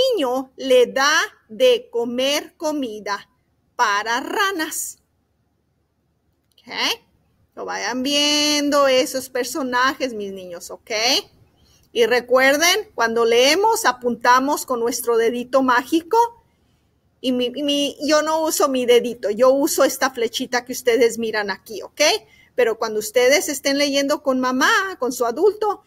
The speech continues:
yo quiero que se acostumbren a usar el dedito cada palabra que están leyendo, ¿ok?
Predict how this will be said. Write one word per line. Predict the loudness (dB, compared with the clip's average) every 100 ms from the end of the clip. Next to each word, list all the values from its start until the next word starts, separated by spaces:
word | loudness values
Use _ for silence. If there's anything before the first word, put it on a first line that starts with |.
| _ -2
yo | 0 2
quiero | 2 4 2 2
que | 0 0 _
se | -4 -2
acostumbren | -2 -4 -4 2 4 4 2 0
a | 0
usar | -2 -4 0 2
el | 2 2
dedito | 2 2 2 2 0 -2
cada | 0 0 2 0
palabra | 0 0 0 -2 -6
que | -8
están | -8 -6
leyendo, | -6 -4 -4 -4 -12
¿ok? | -8